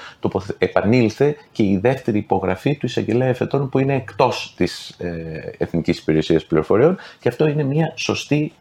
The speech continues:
ρύθμιση, μια σωστή πρωτοβουλία. Ε, από εκεί και πέρα,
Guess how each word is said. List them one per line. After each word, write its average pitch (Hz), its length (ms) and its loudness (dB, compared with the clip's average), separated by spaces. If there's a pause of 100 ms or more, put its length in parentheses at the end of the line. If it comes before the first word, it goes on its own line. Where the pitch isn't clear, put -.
ρύθμιση, 127 440 0
μια 123 140 4
σωστή 113 280 2
πρωτοβουλία. 92 600 4 (520)
Ε, 85 260 4 (140)
από 98 240 4
εκεί 156 200 2
και 135 120 2
πέρα, 170 400 4